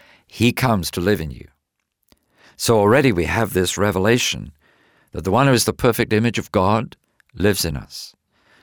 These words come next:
The one who brought all things into being lives in us. The one who is first, who is before all things, lives in us. Then we read in verse eighteen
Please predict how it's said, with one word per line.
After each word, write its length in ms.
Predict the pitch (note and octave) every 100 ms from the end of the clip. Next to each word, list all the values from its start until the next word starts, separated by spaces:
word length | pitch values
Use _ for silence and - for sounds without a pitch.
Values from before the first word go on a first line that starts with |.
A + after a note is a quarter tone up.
| _
The 100 | F#2+
one 260 | G2 B2+ C#3
who 160 | B2+
brought 220 | A2 G#2
all 320 | G2+ A#2+ C#3 C#3+
things 460 | - B2 B2+ A#2
into 280 | - G#2 G2
being 520 | E2+ F2 D#2+ F#2 G2+ - _ _
lives 320 | F2 A2 -
in 100 | E2+
us. 400 | C2 - - - _ _ _ _ _ _ - - -
The 220 | F#2+ G2+
one 520 | F#2 G#2+ C3 D3+ C#3+ -
who 140 | A2 A2
is 300 | G2 F#2 -
first, 600 | - - A#2+ C3 C#3 -
who 80 | F#2+
is 220 | D#2+ -
before 520 | - E2 - A#2+ A#2 -
all 220 | A2 A2+
things, 600 | - D#2+ C#2+ D#2 E2 - _ _ _ _ _ _ _
lives 420 | - G2+ G#2 -
in 100 | C#2
us. 380 | C2 - - _ _ _ _ _ _ _ _ - - - _
Then 380 | - B2+ F3+ G3
we 160 | - G#2
read 220 | G#2+ A#2
in 100 | G#2
verse 240 | F#2+ G2
eighteen 640 | G2+ G#2 - F2+ C2+ D2+